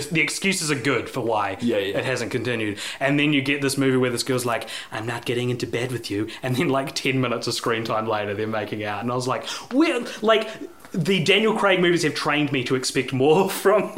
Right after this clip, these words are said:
Speaker 1: the Bond girls.
Speaker 2: <laughs>
Speaker 1: But yeah, I don't know. All right.
Speaker 2: She was at an emotional time in her life. Her
Speaker 1: Yeah.
Speaker 2: dad had just died. <laughs> The, the other thing I'd just say is that Christoph Waltz was a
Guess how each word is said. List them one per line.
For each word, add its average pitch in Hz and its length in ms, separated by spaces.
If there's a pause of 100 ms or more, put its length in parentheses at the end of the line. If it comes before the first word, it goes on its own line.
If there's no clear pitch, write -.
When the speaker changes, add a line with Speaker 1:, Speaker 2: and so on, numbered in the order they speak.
Speaker 1:
the 208 120
Bond 220 380
girls. 240 600
Speaker 2:
<laughs> - 40 (760)
Speaker 1:
But 131 240
yeah, 110 280
I 110 60
don't 101 120
know. 95 120 (260)
All 135 80
right. 113 320
Speaker 2:
She 311 120
was 330 120
at 302 80
an 175 120
emotional 107 460
time 101 240
in 104 60
her 101 80
life. 101 420
Her 156 80
Speaker 1:
Yeah. 120 120
Speaker 2:
dad 107 180
had 95 160
just - 200
died. 101 500
<laughs> 135 40 (300)
The, 127 280
the 131 160
other 127 160
thing 110 180
I'd 107 120
just 107 180
say 104 220
is 101 260
that 95 320
Christoph 95 360
Waltz - 360
was 101 280
a 98 200